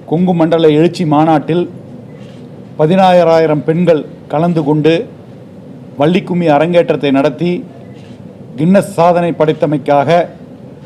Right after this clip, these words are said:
அந்த பதினாறாயிரம் பெண்களுக்கு சான்றிதழும்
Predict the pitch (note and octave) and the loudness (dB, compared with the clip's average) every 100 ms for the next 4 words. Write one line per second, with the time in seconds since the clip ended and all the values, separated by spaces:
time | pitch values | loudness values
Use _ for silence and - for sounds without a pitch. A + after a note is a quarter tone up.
0 | - - - - - D#3 D#3 D3 E3+ F#3+ | -20 -20 -20 -18 -6 -2 0 0 2 2
1 | F3 E3+ D#3 D#3 D#3 F3 E3+ D#3 - F#3 | 4 4 2 0 0 2 2 2 2 -2
2 | F#3 - - - - - - - - - | -2 -6 -18 -20 -20 -20 -20 -20 -20 -6
3 | E3 E3 G3 F3 D#3+ E3 F3 | 0 2 2 2 2 2 0